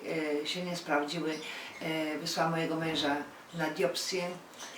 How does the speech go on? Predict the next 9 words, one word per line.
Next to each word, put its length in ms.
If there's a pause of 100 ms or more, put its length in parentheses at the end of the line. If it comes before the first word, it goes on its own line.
(140)
i 80
się 120
okazało, 380
że 100
ma 160
białego 640
raka 480 (200)
skóry. 560 (640)
I, 380